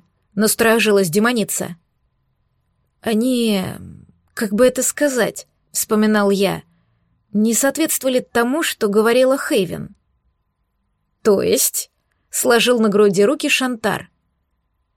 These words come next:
«Когда она произносила все эти гадости, то... плакала». Выдохнул я, чувствуя, как по мне пробегает ледяная волна ужаса. «Неюшка». «Фу, не надо вспоминать эту мерзкую моль Мойру,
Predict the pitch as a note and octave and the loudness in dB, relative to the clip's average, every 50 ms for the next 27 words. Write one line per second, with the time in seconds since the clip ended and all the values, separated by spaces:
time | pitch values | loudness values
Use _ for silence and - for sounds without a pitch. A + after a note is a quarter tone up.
0 | _ _ _ _ - G#3+ G3+ G#3 G3+ C4+ C4+ B3 B3 A#3 A3+ A#3 A#3 A3+ G#3 A#3 | _ _ _ _ -2 -2 0 2 2 2 2 0 -2 -2 0 0 0 0 0 -2
1 | A#3 A3+ - C#4+ C4+ B3+ G#3+ - - A#3+ A#3 A3 - A3 G3+ F#3 C4 D4+ - G#3 | -2 -2 0 0 0 0 0 -2 -2 -2 -2 -2 -4 -6 -4 -2 0 0 2 2
2 | G3+ G3 - - - G3+ - _ - G#3+ G#3+ G#3+ G#3 F#3+ F3+ - _ _ _ _ | 0 0 -2 -4 -8 -10 -8 _ -2 0 2 2 2 0 -2 -6 _ _ _ _
3 | _ _ _ _ _ _ _ _ _ _ _ _ _ _ _ _ _ _ _ - | _ _ _ _ _ _ _ _ _ _ _ _ _ _ _ _ _ _ _ -2
4 | G#3+ A3+ C#4 A#3+ G#3+ G3+ - G#3 F#3 - - - - - _ _ _ _ _ _ | 0 2 2 0 0 -2 -6 -6 -6 -6 -6 -8 -10 -14 _ _ _ _ _ _
5 | _ _ _ _ _ _ _ _ _ _ _ _ _ _ _ - A3+ A3+ B3+ B3+ | _ _ _ _ _ _ _ _ _ _ _ _ _ _ _ 0 4 4 6 6
6 | G#3+ A#3 - A#3 G#3+ G#3 G#3 A3 C4+ C#4+ C4 - - C4+ - - A3+ A3 G#3 G#3+ | 4 2 2 0 0 0 2 2 2 2 0 0 -2 -4 -4 -2 -2 -2 0 0
7 | G#3+ G3+ - G#3 G#3+ A#3+ C#4 C#4 - G#3+ G3+ F#3+ G#3 G3 B3 A#3+ A#3 A#3+ G#3 G3+ | -2 -2 -2 -2 -2 0 -2 -2 0 0 2 2 2 2 2 0 0 2 0 0
8 | E3 G3 G#3 A3 A3+ G3+ G#3 G3+ G3+ G#3+ - - - C4+ A#3+ - - - D#3 - | 2 0 0 0 0 2 2 2 2 0 0 -2 -4 -4 -4 -4 -4 -4 -4 -4
9 | - - - E3 - _ _ _ _ _ _ _ _ _ _ _ _ _ _ - | -4 -6 -8 -10 -14 _ _ _ _ _ _ _ _ _ _ _ _ _ _ -6
10 | F3+ F#3 F#3+ G#3+ A#3 A3+ G#3+ F#3 E3+ F3 D3+ - - - - C#3+ B2 - - - | -4 -2 0 0 0 0 0 0 -2 -2 -4 -4 -4 -4 -6 -8 -8 -8 -10 -14
11 | - _ _ _ _ _ _ _ _ _ _ _ _ _ _ _ _ _ _ _ | -18 _ _ _ _ _ _ _ _ _ _ _ _ _ _ _ _ _ _ _
12 | _ _ _ _ _ _ _ - - - - - D#4 C4+ - - - D#3+ E3+ F#3 | _ _ _ _ _ _ _ -12 -10 -6 -2 0 0 0 0 -2 -4 -4 -2 -2
13 | G3 A#3+ D#4 C#4 E4+ C#4+ - - D4+ D4+ D4 D4 B3+ - G#3+ G3 A3+ A3 A#3+ B3 | 0 0 0 0 -2 -2 -2 -2 -2 -2 0 -2 -2 -2 -2 0 0 0 0 -2
14 | A3+ - - - B3 A#3 A3 A3+ A#3 B3 A#3+ B3 B3+ A3+ G3 F#3 F3 F3 F3 - | -2 -4 -4 0 2 2 2 2 2 0 0 0 2 2 2 0 0 -2 -4 -6